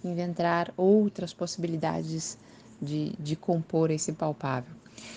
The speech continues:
Então, a minha relação entre pesquisa e prática, ela é praticamente uma fita de Moebius, né? Eu não sei, é, quando uma começa e quando a outra termina, né? Elas estão,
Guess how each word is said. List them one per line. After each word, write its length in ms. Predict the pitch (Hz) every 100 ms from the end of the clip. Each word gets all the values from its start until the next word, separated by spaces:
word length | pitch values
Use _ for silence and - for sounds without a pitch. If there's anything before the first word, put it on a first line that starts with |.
| - - -
Então, 640 | 170 165 170 170 175 175 170
a 100 | 170
minha 140 | 170
relação 320 | 170 165 190
entre 160 | 180 -
pesquisa 540 | - 165 - 196 185
e 40 | 175
prática, 1000 | - 185 220 220 - 175 - 175 170 -
ela 520 | - 170 170 175 180 180
é 280 | 180 190 - - - - - - - -
praticamente 1300 | 202 208 - - 202 190 202 196 - 208 202 196 185 175 156 - -
uma 180 | 185 185
fita 280 | - - 190
de 140 | 175
Moebius, 680 | 190 196 185 165 156 151 151
né? 160 | 165 160 - 277 415 311 -
Eu 80 | 156
não 140 | 165
sei, 460 | 165 - 160 160 160 - - -
é, 80 | -
quando 460 | - - 185 202 180
uma 180 | 165 160
começa 500 | 160 156 165 175 175
e 20 |
quando 440 | - 170 170 170 -
a 60 |
outra 340 | 170 170 175 170
termina, 640 | 196 196 165 151 143 147
né? 120 | 151
Elas 220 | 151 156
estão, 320 | - 165 165